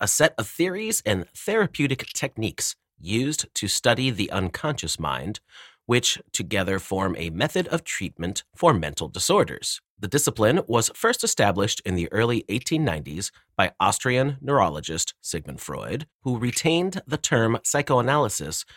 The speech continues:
for his own school of thought. Freud's work stems partly from the clinical work of Joseph Breuer and others. Psychoanalysis was later developed in different directions,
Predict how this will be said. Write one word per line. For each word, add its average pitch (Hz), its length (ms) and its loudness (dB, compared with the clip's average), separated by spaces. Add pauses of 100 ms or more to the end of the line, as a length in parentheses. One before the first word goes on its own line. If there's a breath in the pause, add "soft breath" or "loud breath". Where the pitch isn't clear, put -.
(160 soft breath)
for 117 180 4
his 139 240 4
own 90 240 0
school 71 340 -6
of 73 80 -12
thought. - 500 -2 (520 soft breath)
Freud's 101 400 4
work 98 340 0
stems 85 380 0
partly 107 400 2
from 101 200 -2
the 85 60 0
clinical 98 380 -2
work 90 380 -2
of 85 240 -2 (360 soft breath)
Joseph 98 520 4
Breuer 98 600 0
and 113 320 0
others. - 540 -6 (240)
Psychoanalysis 139 920 4
was 110 160 -2
later 117 200 4
developed 104 500 2
in 85 140 -4
different 76 340 -6
directions, 123 600 0